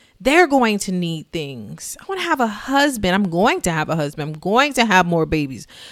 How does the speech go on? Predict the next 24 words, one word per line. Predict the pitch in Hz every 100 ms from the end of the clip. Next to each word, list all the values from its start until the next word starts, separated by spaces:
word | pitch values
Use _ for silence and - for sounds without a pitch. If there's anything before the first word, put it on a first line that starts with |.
| - _ _
They're | 185 185 294 339 370
going | 320 339 339 320
to | 339
need | 294 311 330 339 -
things. | 247 208 165 156 -
Should | 339 320
things | - 359 339 -
change | 285 220 175
with | 160
my | 147
husband, | 165 139 139 - 123 165 _ _ _ _ _ _
mommy | 220 269 440 330 233
is | 185 -
already | 254 254 202 170
prepared, | 160 - - 339 262 - - _ _ _ _ _ _
okay? | 220 220 339 359 _ _ _ _ _ _ _ _ _ _
I'm | 370 466
not | 381 311
in | 254
the |
mood | 226 240 285
to | 240
play | 233 202 175
small. | - 196 180 -